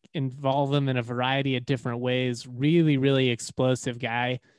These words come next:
He's one of those dudes where if you just get the ball in his hands at the line of scrimmage, he's a threat to take it to the house at any given point. A little bit smaller, uh, but I'll, I'll, you know, if, if Jake's brand is Notre Dame and Boston College, one of my brands is appreciating obscure programs in the Big Twelve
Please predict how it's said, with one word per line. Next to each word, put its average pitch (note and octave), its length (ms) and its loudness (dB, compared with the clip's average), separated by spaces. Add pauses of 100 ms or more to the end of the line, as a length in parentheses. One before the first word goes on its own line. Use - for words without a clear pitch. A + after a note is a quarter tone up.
(140)
He's E3 180 0
one F3+ 160 4
of F#3 100 4
those D#3 220 4
dudes C#3+ 300 0
where D3+ 100 2
if C#3 100 -2
you D3 80 -2
just C#3+ 260 -4
get C#3+ 140 0
the D3 100 0
ball C3 340 2
in C3 180 -4
his C3 180 -2
hands C3 320 -4
at C3 80 -4
the C3 80 -2
line B2 260 -4
of B2 60 -4
scrimmage, B2+ 420 -4
he's B2+ 160 -2
a B2+ 60 -6
threat C3 340 -4
to B2+ 120 -8
take C3 240 -4
it C3 80 -8
to B2+ 80 -4
the B2 100 -4
house B2 340 -4
at B2+ 160 -6
any C3 220 -4
given B2 320 -6
point. F3 400 0 (500)
A E3 60 -4
little F3+ 200 2
bit E3 180 0
smaller, D3+ 560 -2 (420)
uh, C3 160 -4
but E3 120 -2
I'll, G#3+ 220 -4
I'll, G#3 180 -10 (420)
you E3+ 120 0
know, D#3+ 200 0
if, E3+ 180 -14 (560)
if C#3 120 -12
Jake's F3 360 -6
brand F3 320 -4
is C#3 140 -4
Notre D3+ 260 0
Dame C#3 220 -2
and C3+ 120 -4
Boston C3 400 -6
College, C3+ 460 -6
one C#3 180 -2
of C3 60 -4
my B2+ 220 -4
brands C3 580 -4
is B2+ 240 -6
appreciating C3 720 -2
obscure B2+ 540 -4
programs B2+ 640 -2
in C3+ 180 -4
the C3 80 -2
Big B2 240 -2
Twelve B2+ 500 -2